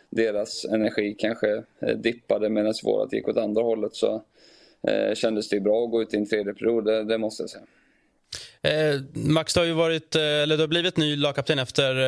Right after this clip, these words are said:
Speaker 2: eh, Joel Lundqvist. Eh, hur har det varit att få den rollen och hur mycket har man lärt sig av en sån som Joel under de senaste åren?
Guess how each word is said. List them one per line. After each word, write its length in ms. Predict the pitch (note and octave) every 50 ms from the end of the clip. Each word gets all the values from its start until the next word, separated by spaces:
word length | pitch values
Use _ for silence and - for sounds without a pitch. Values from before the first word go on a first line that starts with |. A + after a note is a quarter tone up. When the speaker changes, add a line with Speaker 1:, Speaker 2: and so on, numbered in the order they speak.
| C3 B2+ B2+ A#2+ A2+
Speaker 2:
eh, 100 | B2+ C3
Joel 260 | C3 C3+ C#3 C3+ C#3
Lundqvist. 600 | C#3 C#3 C3 B2 - - D#3 D#3 - - - -
Eh, 60 | C#3
hur 360 | C3 B2+ A#2+ A#2+ B2+ B2+ C#3+ C#3+
har 80 | C#3+
det 40 | C#3
varit 260 | C3+ C#3+ C#3 C#3 C3+ -
att 120 | C#3 -
få 180 | - - C#3 C#3
den 440 | B2 A2+ A2+ D3 D3 D#3 D#3+ D#3+
rollen 340 | D#3 D3+ D#3 D3+ D3+ D3+ D3+ D3
och 60 | C3+
hur 60 | C3+
mycket 480 | C3+ C3+ - - C#3 C3+ C3+ C3 C3+ C3+
har 100 | C3+ C3
man 140 | C3+ C3+
lärt 220 | C3+ C3+ C#3 C#3 -
sig 100 | - D#3
av 60 | C#3+
en 80 | C#3+ C#3
sån 140 | B2+ C#3 C3+
som 160 | C3 C#3 C#3
Joel 280 | C3+ C3+ C3+ C3+ C3+ C3+
under 300 | C3 C3+ C3 C3+ C3+ C3+ C3
de 140 | C3 C3 C3
senaste 320 | - C#3 C3 C3+ - -
åren? 300 | C#3 C3 C3 C3 C#3 D3